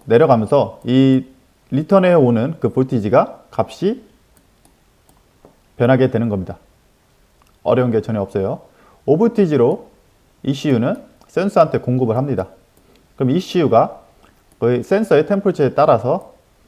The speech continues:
저항값을 바꿔가지고 그 바뀐 저항값에 따라서 이 볼티지가 오 볼티지에서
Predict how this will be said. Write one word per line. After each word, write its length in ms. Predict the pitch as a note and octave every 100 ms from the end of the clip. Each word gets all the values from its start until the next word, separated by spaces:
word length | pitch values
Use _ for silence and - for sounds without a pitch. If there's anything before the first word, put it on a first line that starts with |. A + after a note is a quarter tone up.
| _ -
저항값을 520 | C#3+ D#3 D3+ C3 G2
바꿔가지고 720 | - C#3 A2+ F#2+ G#2+ F#3+ - _
그 220 | - C3+
바뀐 280 | - - D3
저항값에 460 | C3+ C#3 C#3 - -
따라서 500 | C#3+ D3+ A2+ G3+ - _ _ _ _ -
이 60 |
볼티지가 760 | A#2 A#2+ D3+ D3+ A2+ C3+ G#3+ - _ _ _ _ _ _ _ _ _ _ _ _ _ -
오 120 | B2+
볼티지에서 720 | F#3+ D#3+ B2 - E3 -